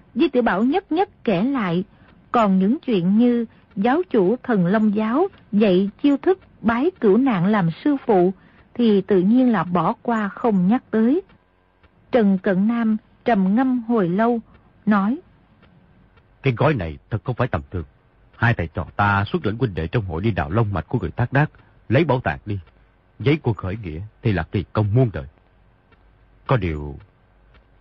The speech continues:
Speaker 2: có điều ta phải lập tức trở về Đài Loan ý kiến vương gia, mang cái gói này trong người lui tới trên biển, chỉ sợ làm mất. Bây giờ ngươi cứ giữ lấy. Sau khi trở về Đài Loan, sẽ tới Bắc Kinh gặp ngươi. Lúc ấy sẽ cùng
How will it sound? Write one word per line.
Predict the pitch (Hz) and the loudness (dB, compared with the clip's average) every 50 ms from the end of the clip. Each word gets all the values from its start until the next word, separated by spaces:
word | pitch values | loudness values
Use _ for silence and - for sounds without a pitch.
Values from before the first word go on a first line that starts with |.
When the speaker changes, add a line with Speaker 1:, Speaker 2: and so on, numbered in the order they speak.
| _ _ _ _ _ _ _ | _ _ _ _ _ _ _
Speaker 2:
có | - 147 | -2 0
điều | 139 107 95 73 - - | 0 0 -2 -4 -4 -4
ta | 123 123 | -2 -2
phải | - - 113 120 | -2 -2 -4 -4
lập | 110 92 - - _ | -4 -4 -6 -6 _
tức | - 170 147 - | -2 -2 -2 0
trở | 117 117 104 | -2 -2 -2
về | 85 76 - | -4 -6 -8
Đài | - 76 71 69 | -10 -10 -8 -4
Loan | 82 104 110 113 110 110 - - _ _ | -2 0 0 0 0 -2 -4 -8 _ _
ý | - 170 165 - _ | -2 -2 -2 -2 _
kiến | - 143 156 180 139 | 0 0 0 2 0
vương | 113 98 87 | -2 -2 -2
gia, | - 107 101 92 - - _ _ _ _ _ _ _ - | -2 -2 -2 -4 -6 -10 _ _ _ _ _ _ _ -2
mang | 107 127 123 | 0 0 0
cái | - 147 | 0 -2
gói | - - 139 156 | -4 -2 -4 -4
này | 135 95 73 71 - - | -4 -4 -8 -8 -6 -4
trong | 123 113 110 95 | -4 -4 -4 -4
người | 82 76 71 69 - | -8 -8 -10 -8 -4
lui | 90 120 120 | 0 0 0
tới | 117 - 123 160 | 0 0 -2 -2
trên | - 123 98 - | 0 -2 -4 -4
biển, | 80 76 76 92 113 - _ - | -4 -6 -6 -6 -10 -12 _ -6
chỉ | 104 113 - | -6 -4 -2
sợ | - 87 | -2 -4
làm | 78 71 - 76 | -4 -4 -6 -6
mất. | 85 117 - - - _ _ _ _ _ _ _ _ _ _ - - _ - | -8 -8 -8 -10 -14 _ _ _ _ _ _ _ _ _ _ -20 -20 _ -2
Bây | - 117 | 0 0
giờ | 92 92 80 71 71 - | 0 0 -4 -4 -4 -4
ngươi | - - | -2 -2
cứ | - 135 - | 0 -2 -2
giữ | 85 87 95 | -2 -4 -2
lấy. | 110 123 139 131 - _ _ _ _ _ _ _ _ _ _ - - - - - | -2 -2 -2 -4 -8 _ _ _ _ _ _ _ _ _ _ -20 -20 -20 -8 -2
Sau | - 123 | -2 -2
khi | 90 - 101 98 92 85 - | 0 0 -2 -2 -2 -2 -2
trở | 90 92 104 - | -2 -2 -2 -4
về | - 71 - | -6 -8 -8
Đài | - 71 65 | -8 -6 -2
Loan, | 90 95 92 82 - - _ _ _ - | 0 0 0 -2 -4 -8 _ _ _ -8
sẽ | - 98 92 | -4 -2 -2
tới | - 135 | 0 0
Bắc | 135 165 - - | 0 -2 -2 0
Kinh | 135 120 107 | 0 -2 0
gặp | 95 82 - 101 | -2 -6 -4 -2
ngươi. | 107 107 95 - _ _ _ _ _ _ _ _ - | -2 -2 -2 -4 _ _ _ _ _ _ _ _ -4
Lúc | 107 120 - | -4 -2 0
ấy | 131 127 131 135 127 110 - - | 2 2 2 2 0 -2 -2 -4
sẽ | 131 | -4
cùng | - - 92 | -4 -4 -4